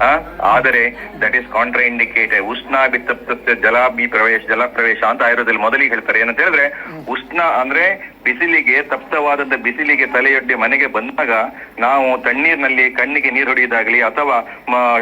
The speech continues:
ಶವರ್ ಸ್ನಾನ ಮಾಡೋದಾಗ್ಲಿ ಮಾಡ್ಲೇಬಾರ್ದು ಅಂತ ಹೇಳ್ತಾರೆ. Very, very important. ಈ ರೀತಿ ಮಾಡೋದ್ರಿಂದ ಆಕ್ಯುಲರ್, ಆ, ಟಿಶ್ಯೂ, ನಮ್ಮ ಕಣ್ಣಿನ ಒಳ-, ಸಣ್ಣ ಸಣ್ಣ ಟಿಶ್ಯೂಗಳು ಡ್ಯಾಮೇಜ್ ಆಗ್ತವೆ, ಕಣ್ಣಿನ ರೋಗಗಳು ಬರ್ತವೆ ಅಂತ ಬಹಳಷ್ಟು ಶ-, ಶುಭ್ರವಾಗಿ ಆಯುರ್ವೇದದಲ್ಲಿ ಹೇಳಿದ್ದಾರೆ. ನಾವು, ಆಮ್,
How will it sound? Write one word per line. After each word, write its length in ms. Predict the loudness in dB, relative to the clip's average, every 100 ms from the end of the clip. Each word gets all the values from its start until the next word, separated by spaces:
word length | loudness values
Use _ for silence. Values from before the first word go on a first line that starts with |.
| 0
ಶವರ್ 320 | 0 2 0
ಸ್ನಾನ 440 | 0 0 0 2
ಮಾಡೋದಾಗ್ಲಿ 600 | 2 2 2 0 2 0
ಮಾಡ್ಲೇಬಾರ್ದು 600 | 2 2 2 2 0 0
ಅಂತ 140 | -2 -2
ಹೇಳ್ತಾರೆ. 320 | -2 0 0
Very, 300 | 2 2 2
very 160 | 2 0
important. 720 | -2 -4 -4 -6 -18 -6 -2
ಈ 40 |
ರೀತಿ 220 | -2 0
ಮಾಡೋದ್ರಿಂದ 480 | 0 0 0 -2 2 0 0 -8 -10 -2 -2
ಆಕ್ಯುಲರ್, 400 | 0 2 2 2
ಆ, 200 | 0 -2
ಟಿಶ್ಯೂ, 340 | 0 0 0
ನಮ್ಮ 180 | 0 0
ಕಣ್ಣಿನ 400 | 0 0 0 2
ಒಳ-, 240 | 2 2
ಸಣ್ಣ 180 | 0 0
ಸಣ್ಣ 140 | -2
ಟಿಶ್ಯೂಗಳು 480 | -2 -2 0 0 2
ಡ್ಯಾಮೇಜ್ 380 | 2 2 2 0
ಆಗ್ತವೆ, 360 | 0 0 0 0 -6 -10 -2
ಕಣ್ಣಿನ 380 | -2 0 0 2
ರೋಗಗಳು 500 | 2 0 2 0 0
ಬರ್ತವೆ 360 | 0 0 2
ಅಂತ 180 | 2 2 0 0 -4 -6 0
ಬಹಳಷ್ಟು 440 | 0 0 -2 -4
ಶ-, 460 | 2 4 6 4 0
ಶುಭ್ರವಾಗಿ 380 | 0 2 4 2
ಆಯುರ್ವೇದದಲ್ಲಿ 380 | 2 0 0
ಹೇಳಿದ್ದಾರೆ. 300 | 0 0 -2 -4 -8 -12
ನಾವು, 440 | -2 0 2 2 0 -2
ಆಮ್, 800 | -8 2 4 6 4 2 -2